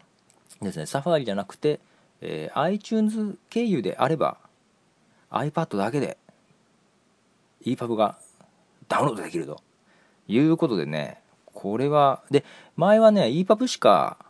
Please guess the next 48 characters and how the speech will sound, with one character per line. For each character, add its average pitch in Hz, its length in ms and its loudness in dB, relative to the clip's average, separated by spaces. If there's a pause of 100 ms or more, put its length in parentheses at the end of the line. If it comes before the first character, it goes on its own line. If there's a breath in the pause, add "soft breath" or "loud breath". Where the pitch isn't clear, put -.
(180)
配 143 280 -2
信 151 200 -2
し - 40 -6
て 160 120 0
な 156 120 4
い 104 80 2
ポ 95 140 -4
ッ 90 80 -6
ド 98 120 -6
キ - 80 -4
ャ 104 60 0
ス - 100 -12
ト 82 100 -4
は、 82 380 0 (640 soft breath)
ポ 139 100 2
ッ - 40 2
ド 175 120 0
キ 202 60 2
ャ 214 60 2
ス 208 60 -6
ト 247 80 -2
登 240 180 4
録 175 160 4
も 175 60 -4
で 95 120 0
き 139 80 -2
な 180 100 2
か 123 80 2
っ - 60 0
た - 100 -10
ん 64 60 -12
で 67 60 -14
す - 100 -18
よ。 - 180 -14 (200)
申 143 220 -10
請 160 140 0
し - 120 -6
よ 156 60 0
う 147 40 -2
と - 80 -8
す 90 100 -8
る 80 80 -4
と 78 360 -6
弾 90 140 -2
か 104 180 -6
れ - 80 -12
て - 80 -16
ね、 78 260 -16